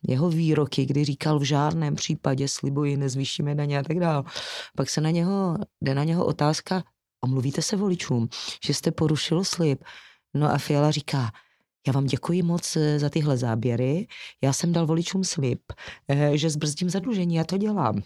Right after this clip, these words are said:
Jo, on v zásadě vůbec neodpovídá na otázky, přestože třeba v těch televizích dostával, nebo, eh, v té neděli dostával tvrdé o-,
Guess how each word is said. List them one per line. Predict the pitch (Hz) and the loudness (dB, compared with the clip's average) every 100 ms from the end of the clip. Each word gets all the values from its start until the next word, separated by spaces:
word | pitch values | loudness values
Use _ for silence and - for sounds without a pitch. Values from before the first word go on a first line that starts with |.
| - 131 | -4 -2
Jo, | 80 | -2
on | - 165 | 0 0
v | 175 | 2
zásadě | 180 175 180 | 0 0 0
vůbec | 185 165 165 | 0 0 2
neodpovídá | 170 160 156 151 156 160 180 196 | 2 0 0 0 2 2 2 2
na | 185 | 0
otázky, | 160 135 117 - 175 | 2 2 2 0 -2
přestože | 180 - 165 208 - - - | -2 0 0 0 -4 -8 -4
třeba | 170 190 | -2 0
v | |
těch | 240 - | 0 0
televizích | 175 175 180 202 | 2 2 2 2
dostával, | 165 - 170 185 165 156 - | 0 0 2 2 2 2 2
nebo, | 165 156 165 - - | 2 2 0 -8 -2
eh, | 151 151 143 | 2 2 2
v | - | 2
té | 170 | 2
neděli | 160 160 | 4 2
dostával | 151 - 151 156 | 2 2 2 2
tvrdé | 147 147 151 | 2 2 4
o-, | 139 | 2